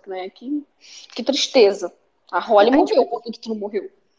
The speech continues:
Speaker 2: A gente parte do princípio que ela é filha de um médico e não sabe que quando a toca, quando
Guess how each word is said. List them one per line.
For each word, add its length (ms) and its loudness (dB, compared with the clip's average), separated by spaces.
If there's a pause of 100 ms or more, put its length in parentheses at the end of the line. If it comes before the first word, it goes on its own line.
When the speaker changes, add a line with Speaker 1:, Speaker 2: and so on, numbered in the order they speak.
(260)
Speaker 2:
A 120 0
gente 300 -2
parte 300 -2
do 80 2
princípio 460 -6
que 80 -4
ela 120 2
é 40 2
filha 260 -2
de 120 -8
um 100 -8
médico 640 -4
e 80 -6
não 240 -4
sabe 460 -6
que 100 -20
quando 300 -4
a 100 -8
toca, 480 -2
quando 340 -4